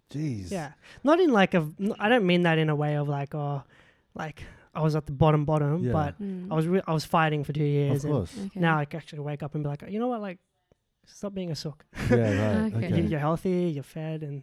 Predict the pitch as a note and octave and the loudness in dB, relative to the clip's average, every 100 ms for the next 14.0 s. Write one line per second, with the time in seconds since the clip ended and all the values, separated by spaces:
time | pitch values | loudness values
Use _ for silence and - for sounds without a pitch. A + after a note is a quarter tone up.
0 | - A#2 A#2 G2 E2 F2 - _ G3 F#3+ | -12 -4 -2 -2 -4 -8 -14 _ -10 -8
1 | E3 D#3 D#3+ D#3+ D#3 D#3 D#3 D3+ _ _ | -8 -10 -10 -8 -8 -8 -10 -16 _ _
2 | _ _ - D#3 D#3 D#3+ E3+ D#3 F3 F3+ | _ _ -14 -12 -12 -14 -16 -6 0 2
3 | F#3+ F#3+ - _ G#3 - - _ _ _ | 2 0 -6 _ -16 -16 -18 _ _ _
4 | _ _ _ A#3 - - D#3+ D#3+ D#3 D#3 | _ _ _ -20 -20 -10 -4 -4 -2 -2
5 | D3 D3 D3 D3+ D#3+ - _ _ - F3 | 0 -2 -4 -8 -8 -12 _ _ -14 -8
6 | C#3+ D3 D3 F#2 F#2 D#3 F#2+ E2 D#3 D3 | -4 -2 0 0 -2 -2 -4 -6 -8 -8
7 | C#3+ C#3+ _ _ - F3+ E3 D#3 D#3+ D3 | -10 -14 _ _ -8 -6 -4 -6 -8 -10
8 | D#3 C#3+ C#3+ - _ _ _ _ - E3 | -8 -8 -10 -12 _ _ _ _ -8 -6
9 | E3 D#3+ D#3 D3 D3 - D3 D3 D3 - | -4 -6 -8 -8 -8 -10 -8 -8 -6 -8
10 | - - A#2 - _ _ - E3 D3+ D#3 | -10 -12 -16 -16 _ _ -10 -8 -6 -6
11 | D#3+ _ - - E3 - _ D#3+ D#3 D#3 | -10 _ -12 -10 -12 -14 _ -6 -6 -6
12 | D3+ D3 C#3+ E3+ E3 D#3+ D#3+ D#3+ D#3+ E3 | -8 -8 -6 -4 -4 -6 -8 -8 -8 -6
13 | A2+ G2 E2 _ _ - C#3+ C#3 C#3+ | -4 -6 -10 _ _ -12 -8 -8 -10